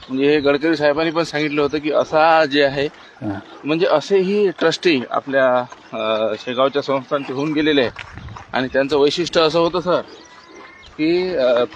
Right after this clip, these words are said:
Speaker 1: ते पाणी देखील संस्थांचं घ्यायचे नाही, बरोबर आहे ना?
Speaker 2: हा, हा.
Speaker 1: म्हणजे पाणी पण आपल्या घरून आणायचे, म्हणजे असं आहे.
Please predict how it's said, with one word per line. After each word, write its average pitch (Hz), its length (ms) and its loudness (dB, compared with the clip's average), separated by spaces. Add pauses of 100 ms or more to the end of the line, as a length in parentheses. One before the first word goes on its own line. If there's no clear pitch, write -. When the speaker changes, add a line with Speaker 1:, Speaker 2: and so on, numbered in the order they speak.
Speaker 1:
ते 170 60 0
पाणी 170 320 2
देखील 196 280 0
संस्थांचं 170 520 0
घ्यायचे 135 280 -2
नाही, - 460 -14
बरोबर 165 200 4
आहे 202 100 4
ना? 175 60 -4
Speaker 2:
हा, - 320 -10
हा. 98 60 -2
Speaker 1:
म्हणजे 139 320 -4
पाणी 147 280 2
पण 175 200 0
आपल्या 165 280 0
घरून 151 300 -2
आणायचे, 135 340 -2 (120)
म्हणजे 135 280 -6
असं 135 360 -4
आहे. 131 200 -2